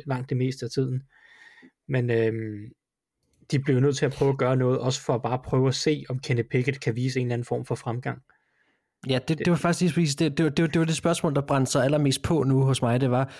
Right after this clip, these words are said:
Speaker 2: får vi en reel chance for at vurdere Kenny Pickett i den her sæson?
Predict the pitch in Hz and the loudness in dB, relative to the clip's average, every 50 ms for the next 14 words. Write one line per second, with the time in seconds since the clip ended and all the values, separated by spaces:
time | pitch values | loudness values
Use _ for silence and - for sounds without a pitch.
0 | - - - - _ _ _ - - - - - 185 185 - 160 156 143 135 131 | -20 -20 -20 -20 _ _ _ -18 -12 -6 -2 0 2 2 2 2 2 2 2 2
1 | 131 151 143 135 - - 131 131 131 - 143 - - 127 123 117 117 120 - - | 2 2 2 0 0 0 2 2 2 0 -2 0 0 2 2 2 2 0 -2 0
2 | - 151 139 - - 131 123 - - 131 120 113 113 113 - 131 120 127 120 123 | 0 0 2 2 0 0 -2 -2 0 0 2 2 2 2 0 0 0 2 2 2
3 | 117 117 113 110 107 113 107 - - - - 117 110 113 | 2 2 2 2 2 2 0 0 -2 -2 0 0 0 -2